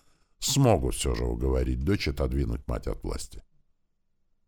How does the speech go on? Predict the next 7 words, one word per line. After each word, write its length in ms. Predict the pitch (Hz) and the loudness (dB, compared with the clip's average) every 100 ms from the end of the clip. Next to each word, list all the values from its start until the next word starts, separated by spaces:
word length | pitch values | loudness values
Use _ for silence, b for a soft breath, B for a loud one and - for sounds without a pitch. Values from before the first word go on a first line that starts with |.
| _ _ _ _ _ _ _ _ _ _ | _ _ _ _ _ _ _ _ _ _
Она 320 | - 64 78 90 | -6 -2 0 0
снова 460 | - 76 62 60 | 0 0 0 0
отпила 420 | 57 - 60 55 | -4 -4 -2 -2
очередной 560 | 55 - 64 57 62 57 | -4 -4 -6 -4 -4 -4
глоток 440 | 55 57 - - | -4 -4 -4 -6
лёгкого 480 | - 57 - - 57 | -6 -6 -6 -6 -4
вина — 380 | 55 57 58 - | -2 -4 -2 -4